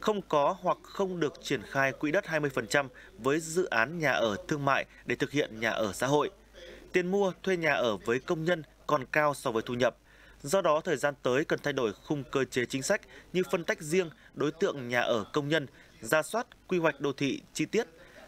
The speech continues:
gắn với quy hoạch nhà ở cho người lao động tại khu công nghiệp, sửa đổi, bổ sung Nghị định tám mươi hai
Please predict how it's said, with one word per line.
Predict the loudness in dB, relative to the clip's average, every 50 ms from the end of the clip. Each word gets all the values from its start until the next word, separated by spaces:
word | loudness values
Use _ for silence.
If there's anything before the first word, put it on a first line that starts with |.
| -18 -6
gắn | -2 -2 0 0 -2
với | 0 0 0 0 0
quy | 0 -2 0
hoạch | 0 0 -2 -2 -2
nhà | 0 2
ở | 2 4 2 2 0
cho | -2 -2 0
người | 0 2
lao | 2 2 2 2
động | 0 -2 -4 -4
tại | -6 -6 -4
khu | -2 -4 -2
công | -2 -2 0 2
nghiệp, | 0 0 0 -4 -10 -20 -20 -20 -18 -12 -2
sửa | 0 2 2
đổi, | 4 2 2
bổ | 0 -2 -4 -4
sung | -4 -4 -4 -4 -4 -4 -4
Nghị | -4 0
định | 0 0 0 -2 -4
tám | -4 -4 -2 -2
mươi | -2 -2
hai | 0 0 0 0 -2